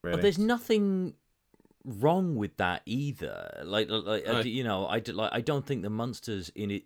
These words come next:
Speaker 1: is in any way an inferior product to the Addams Family. They were two very different
Speaker 3: They are, yeah.
Speaker 1: beasts, no pun intended. But they ha-, equally had
Speaker 2: They had a lot of similarities, though.
Speaker 1: very strong messages. They had a lot of similarities, but at the same time,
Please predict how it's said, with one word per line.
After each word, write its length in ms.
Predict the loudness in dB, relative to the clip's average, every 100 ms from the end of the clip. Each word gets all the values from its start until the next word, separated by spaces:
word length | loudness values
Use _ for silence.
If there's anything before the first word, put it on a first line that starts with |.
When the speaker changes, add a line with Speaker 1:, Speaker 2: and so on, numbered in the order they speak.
| -6
Speaker 1:
is 260 | -6 -6 -6
in 220 | -6 -4
any 340 | -4 -4 -4
way 540 | -4 -2 0 0 -2 -6
an 140 | -6
inferior 920 | -4 -4 -8 -8 -2 0 2 0 -4
product 640 | -6 -8 -4 -2 -2 -6 -10
to 200 | -6 -6
the 120 | -4
Addams 340 | -2 -2 -4 -6
Family. 440 | -8 -8 -8 -10
They 140 | -6 -4
were 140 | -4
two 340 | -4 -4 -4
very 640 | -6 -6 0 0 0 -2 -6
different 580 | -6 -6 -4 -4 -4 -2
Speaker 3:
They 60 | -2
are, 20 |
yeah. 60 |
Speaker 1:
beasts, 460 | -2 -8 -8 -8 -4
no 280 | -2 0 -2
pun 320 | -4 -8 -6
intended. 520 | -8 -6 -6 -6 -8 -12 -20 -12
But 180 | -2 0
they 120 | 2 0
ha-, 100 | -4 -4
equally 520 | -4 -2 -4 -4 -4
had 380 | -2 0 0 -2
Speaker 2:
They 80 | -6
had 80 | -2
a 80 | 2
lot 140 | 2
of 60 | 2
similarities, 640 | 0 2 4 2 -2 -6
though. 140 | -2
Speaker 1:
very 340 | 4 4 4 2
strong 640 | -2 -2 2 2 2 -2
messages. 580 | -2 -2 -4 -6 -8 -4
They 160 | 0
had 120 | 0
a 40 | 0
lot 160 | -2
of 80 | -2
similarities, 720 | -4 -4 -2 -2 -4 -6 -6
but 100 | -4
at 80 | -4
the 80 | -4
same 280 | -4 -4 -4
time, 320 | -4 -6